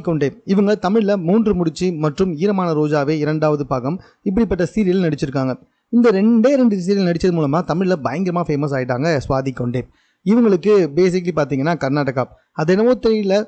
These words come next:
தமிழ்நாட்டு சீரியல்ல பயங்கரமா ஃபேமஸ் ஆகுது யாருன்னா, அப்ப கர்நாடகாவை சேர்ந்தவங்க தாங்க. இதுக்கு முன்னாடி வந்துட்டு பாத்தீங்கன்னா ரச்சிதா மகாலட்சுமி, இப்போ இவங்க. சரி, இவங்க வந்துட்டு பயங்கரமா ஃபேமஸ் ஆகி வந்துகிட்டு இருக்காங்க. தமிழ்ல ஒரு படம் கூட நடிச்சிட்டாங்க.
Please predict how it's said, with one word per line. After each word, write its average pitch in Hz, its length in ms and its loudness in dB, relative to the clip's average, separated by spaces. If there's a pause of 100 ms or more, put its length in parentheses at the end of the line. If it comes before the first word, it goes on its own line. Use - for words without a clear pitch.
(360)
தமிழ்நாட்டு 220 520 2
சீரியல்ல 214 320 2
பயங்கரமா 202 420 0
ஃபேமஸ் 196 320 -2
ஆகுது 180 220 -2
யாருன்னா, 175 340 0
அப்ப 185 160 0 (160)
கர்நாடகாவை 175 500 0
சேர்ந்தவங்க 143 340 0
தாங்க. 139 140 -2 (160)
இதுக்கு 156 300 -2
முன்னாடி 156 300 2
வந்துட்டு 147 260 -2
பாத்தீங்கன்னா 139 400 0 (480)
ரச்சிதா 175 380 -2
மகாலட்சுமி, 151 440 0 (200)
இப்போ 160 280 -2
இவங்க. 139 280 -2 (360)
சரி, 196 160 0 (280)
இவங்க 240 160 4 (100)
வந்துட்டு 202 220 2 (200)
பயங்கரமா 170 380 -2
ஃபேமஸ் 160 280 -2
ஆகி 147 180 0
வந்துகிட்டு 139 340 -4
இருக்காங்க. 123 280 -4 (180)
தமிழ்ல 233 340 2
ஒரு 143 160 0
படம் 151 180 -2
கூட 160 180 -4
நடிச்சிட்டாங்க. 123 420 -6